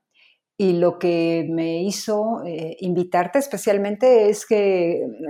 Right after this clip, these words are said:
en aquella conferencia que tú diste aquí en Valle de Bravo para el turismo, te escuché y eso me hizo invitarte y aceptaste, muchas gracias.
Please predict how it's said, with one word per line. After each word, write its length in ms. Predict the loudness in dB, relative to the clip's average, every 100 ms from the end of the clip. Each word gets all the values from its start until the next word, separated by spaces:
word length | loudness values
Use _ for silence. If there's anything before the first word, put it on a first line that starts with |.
| -8
en 160 | -2 -2
aquella 400 | 0 2 2 2
conferencia 580 | 0 -2 -2 -2 -2 -4
que 120 | -2
tú 160 | -4 -4
diste 680 | -4 -6 -4 0 0 0
aquí 300 | -2 -6 -4
en 320 | -2 -4 -4 -2
Valle 220 | 0 -2
de 120 | -2
Bravo 360 | -4 -4 -4 -4
para 320 | -8 -10 -14 -20 -20 _
el 220 | -14 -12
turismo, 640 | -4 -4 -4 -4 -6 -8 _ _ _ _ _ _ _ _
te 80 | -4
escuché 560 | 0 0 4 4 6 6 4
y 320 | 0 2 4
eso 260 | 2 2 -2
me 160 | 0 0
hizo 360 | -2 -2 -2
invitarte 1160 | -2 -2 -4 -6 -6 -4 -6 -6 -8 -6 -8 _ _ _ -10
y 100 | -8
aceptaste, 640 | -6 -8 -2 -4 -2 -4
muchas 360 | -4 -6 -10 -10
gracias. 580 | -12 -12 -14 -14 -20